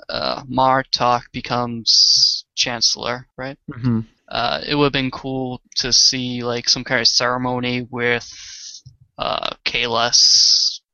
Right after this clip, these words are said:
Speaker 1: you know.
Speaker 2: Yeah, Kahless participating. Yeah, definitely.
Speaker 1: Yeah.
Speaker 2: My next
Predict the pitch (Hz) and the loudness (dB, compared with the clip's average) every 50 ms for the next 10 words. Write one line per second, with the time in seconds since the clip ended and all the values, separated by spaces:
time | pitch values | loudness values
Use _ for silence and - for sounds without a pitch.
0 | - - - - - - - - - - - - _ - 165 160 139 123 113 - | -20 -20 -20 -18 -18 -16 -14 -12 -10 -10 -10 -2 _ 6 6 8 6 6 2 2
1 | - 139 131 131 131 123 - - - 127 110 - 135 123 - - - - 127 127 | 2 4 6 6 6 4 2 0 -2 -2 0 0 -2 -2 -2 -4 -4 -2 0 0
2 | 131 131 131 131 131 139 147 123 104 95 117 120 120 - 104 87 90 101 104 101 | 2 2 2 2 2 2 2 0 0 0 -2 -2 -2 -2 -4 -4 -4 -4 -6 -6
3 | - _ _ _ _ 175 165 170 165 170 170 170 170 170 170 170 170 170 170 180 | -8 _ _ _ _ 2 4 4 6 6 6 6 8 8 8 6 6 4 2 0
4 | - 175 143 135 143 156 170 202 190 - - - - - - | 0 0 2 4 4 4 2 2 0 -2 -4 -6 -6 -6 -8